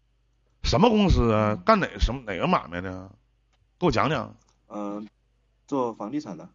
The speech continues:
Speaker 1: 卖房子呢？<laughs> 房地产啊？啊？
Speaker 2: 啊？
Speaker 1: 卖房子呢？
Speaker 2: 啊，对，对。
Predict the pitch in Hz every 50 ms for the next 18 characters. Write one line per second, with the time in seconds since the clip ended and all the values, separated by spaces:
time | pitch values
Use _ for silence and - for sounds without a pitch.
0 | _ _ _ _ _ _ _ _ _ _ _ _ _ _ _ _ _ _ _ _
1 | _ _ _ _ _ _ _ _ _ _ _ _ _ _ _ _ _ _ _ _
2 | _ _ _ _ _ _ _ _ _ _ _ _ _ - - 202 151 110 82 87
3 | 127 143 139 127 113 104 98 92 92 95 - _ _ _ _ _ _ _ _ _
4 | _ - - - 269 285 - - - - - 262 269 269 - - - 262 254 254
5 | 262 - - - - - - - - - - - - - - - - - - -
6 | - - 392 381 480 480 - - _ _ _ _ _ _ _ _ _ _ _ _
7 | _ _ _ _ _ _ _ _ _ _ - 104 107 117 127 101 80 58 60 67
8 | 67 64 67 - _ _ _ _ _ _ _ _ _ _ _ _ _ _ _ _
9 | _ _ _ _ _ _ _ _ _ - 98 107 113 110 107 107 107 - 110 113
10 | 127 135 143 - _ - 196 170 131 98 87 104 127 165 160 139 120 110 104 101
11 | 98 101 - _ _ _ _ _ _ _ _ _ _ _ _ _ _ _ _ _
12 | _ _ _ _ _ - 220 214 196 220 226 - _ _ - 226 202 180